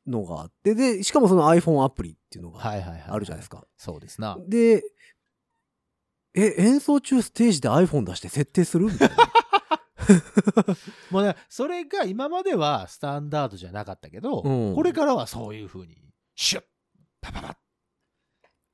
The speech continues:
Speaker 1: <laughs> 嫌じゃない？東京ドームのライブとか見に行ってさ、<laughs> 突然ステージの真ん中で、あの、iPhone出してるやつ。
Speaker 2: それで、Siriが反応したりして。
Speaker 1: <laughs> そうそう。いや、だから、
Speaker 2: そのご要望には、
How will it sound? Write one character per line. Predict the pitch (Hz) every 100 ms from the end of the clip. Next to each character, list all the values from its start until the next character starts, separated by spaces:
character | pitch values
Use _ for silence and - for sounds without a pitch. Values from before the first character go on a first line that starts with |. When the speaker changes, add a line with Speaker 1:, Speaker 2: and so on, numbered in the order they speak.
| _
Speaker 1:
<laughs> | - - - - 185 - - 330 285 208
嫌 | 143 156 262
じ | 381
ゃ |
な | 180
い？ | 151
東 | 143 170
京 | 170 175
ド | 170 170
ー |
ム | 135
の | 120
ラ | 123
イ | 139
ブ | 143
と |
か | -
見 | 107 -
に | -
行 | 370
っ |
て |
さ、 | - 311 175 123 _ -
<laughs> | - -
突 | 147 180
然 | 208
ス | 208
テ | - 196
ー |
ジ | 160
の | 113
真 | 120
ん |
中 | 127 120
で、 | - _
あ | 120
の、 | 107 92
iPhone | 156 127 110
出 | 98
し | 95
て | 98
る | 95
や | 104
つ。 | - 87
Speaker 2:
そ | 87 123
れ | 107
で、 | 107 110 - -
Siri | - - 143 110
が | 98
反 | 135 113
応 | 120
し | 127 -
た | 120
り |
し | 123 -
て。 | 214 202
Speaker 1:
<laughs> |
そ | 190 - 160
う |
そ | - 480
う。 | 466 - - 370 - 320 285 294 381 339 233 - 240 294 254 -
い |
や、 | 226 196
だ | 185
か | 196 180
ら、 | 156 143 - _
Speaker 2:
そ | 143
の | 170
ご | 185
要 | 185 185
望 | 175 180
に | 175 156
は、 | 95 87